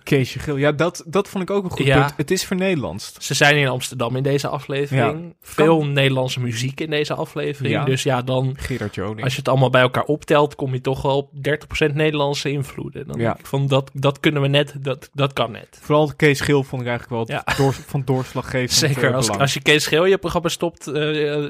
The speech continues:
Speaker 2: een Azerbeidzjaans programma met Kees
Speaker 1: Ja.
Speaker 2: Geel bespreken wij ook.
Speaker 1: <laughs> Maar goed, eh, die zit er dus af en toe ook, ook altijd leuk, eh, Vlaamse uitdrukkingen in. Valies, koffer, dat soort dingen. Ehm, Ellen en Marie gaan ondertussen, eh,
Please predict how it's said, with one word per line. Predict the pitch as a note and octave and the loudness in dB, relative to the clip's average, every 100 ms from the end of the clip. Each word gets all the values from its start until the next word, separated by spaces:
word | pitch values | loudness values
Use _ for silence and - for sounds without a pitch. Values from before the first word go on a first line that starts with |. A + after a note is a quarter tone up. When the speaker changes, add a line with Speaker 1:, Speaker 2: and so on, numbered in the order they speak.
| C#3 | -6
Speaker 2:
een | C#3+ D3+ | -4 2
Azerbeidzjaans | E3 D#3 D#3 D3 D3 G#3 | 2 2 0 2 0 0
programma | F#3 F#3+ F3 | -4 -2 -2
met | E3+ E3 | -2 -2
Kees | F3+ | 2
Speaker 1:
Ja. | E3+ | 2
Speaker 2:
Geel | - E3+ | 4 0
bespreken | D#3 - D3+ C#3+ C#3 | 0 -2 -2 -2 -2
wij | C3 | -4
ook. | A#2+ C#3 - - | -4 -8 -14 -12
Speaker 1:
<laughs> | - C4 D4 - - | -4 -4 -4 -8 0
Maar | D#3+ | 2
goed, | D#3 D#3+ | 4 2
eh, | D3 | 0
die | C#3+ | 0
zit | C#3 F3 | 2 2
er | D3+ | 2
dus | C#3+ | 2
af | C3 | -2
en | - | 2
toe | C#3 | 4
ook, | B2 - - | 4 0 -6
ook | B2 | -6
altijd | - G#2+ | -4 -6
leuk, | G#2 G#2+ G#2+ | -2 -2 -4
eh, | - C3 A2 | -6 -6 -6
Vlaamse | A2 - G#2+ G#2 | -4 0 0 0
uitdrukkingen | - G#2+ G#2 - A2 | -4 -4 -6 -6 -6
in. | G#2+ A2 - | -6 -8 -6
Valies, | - B2+ A#2+ - - - - | 0 2 2 -4 -8 -12 -2
koffer, | C3 - C3 B2 | -2 0 -2 -4
dat | - A2 | -4 -6
soort | - A#2 | -4 -2
dingen. | A2+ C3+ - - - - - | -2 -4 -8 -18 -20 -8 4
Ehm, | C#3 C#3+ C#3 C#3 C#3 | 6 8 8 6 6
Ellen | D#3+ F3+ D#3+ | 4 6 6
en | C#3+ | 6
Marie | B2 B2+ C3+ | 6 6 4
gaan | B2+ | 2
ondertussen, | B2 A#2+ A#2 - A2 - | 0 0 -2 0 0 0
eh, | A#2 G#2+ | -4 -4